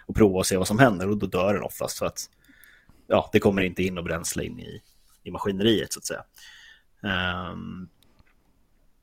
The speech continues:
och som du säger då att, ja, men om, om det blir för högt tryck där inne, då kan det ju vara så att, eh, på grund av för hög temperatur att det går åt andra hållet. I avluftningen så går det in, går det ut ånga istället för att det är för varmt där inne, det bygger för mycket tryck åt båda hållen.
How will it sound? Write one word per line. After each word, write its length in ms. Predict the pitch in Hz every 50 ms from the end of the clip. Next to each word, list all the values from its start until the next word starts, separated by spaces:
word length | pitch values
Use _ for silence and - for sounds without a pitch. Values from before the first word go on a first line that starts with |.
| _ - -
och 120 | 135 123
som 140 | - 135 120
du 120 | 131 143
säger 260 | 139 - 127 117 110 104
då 160 | 104 98 98
att, 220 | 95 - - - - - - - -
ja, 200 | - 113 110 110
men 160 | 110 107 104
om, 140 | 101 101 98 - -
om 100 | 120 123
det 60 | 113 110
blir 120 | 120 113
för 100 | - 113
högt 280 | 101 139 151 - - -
tryck 240 | 143 151 156 - -
där 200 | 127 147 170 143
inne, 280 | 107 92 92 87 90 - - - - - - _
då 100 | - 104
kan 200 | - 123 123 123
det 60 | 113
ju 60 | 110
vara 200 | 104 101 98 95
så 180 | - - 101 92
att, 220 | 92 - - - - - - - - _ - -
eh, 160 | 101 95 87
på 100 | - 113
grund 180 | 107 104 101 98
av 60 | 92
för 100 | - 98
hög 140 | 98 95 -
temperatur 500 | 98 95 95 104 - - 135 113 101 98
att 200 | 92 - - - _ _
det 100 | - 120
går 160 | 107 110 107
åt 60 | 104
andra 280 | - 110 101 95 95 98
hållet. 300 | 104 131 160 127 104 - - - - - -
I 200 | - 135 127 135
avluftningen 840 | - 117 107 98 113 131 156 160 - - - 120 107 95 92 92 95
så 120 | - 113
går 180 | 107 98 110 104
det 160 | 104 - -
in, 260 | 135 127 113 98 92 - - _ _ _ _ -
går 140 | 113 117 104
det 60 | -
ut 480 | 123 143 127 - - - - - - - _ _
ånga 360 | - 113 101 101 120 147 135
istället 340 | 113 - - 101 78 87 -
för 60 | 107
att 20 |
det 40 | 92 101
är 20 |
för 100 | - 104
varmt 320 | 95 107 123 135 123 107
där 80 | - 92
inne, 80 | 90 92
det 60 | 92
bygger 200 | 95 104 98 95
för 100 | - 98
mycket 200 | 95 85 101 -
tryck 260 | - 156 143 - -
åt 80 | 101 95
båda 220 | 101 98 95 -
hållen. 340 | 127 143 135 107 95 -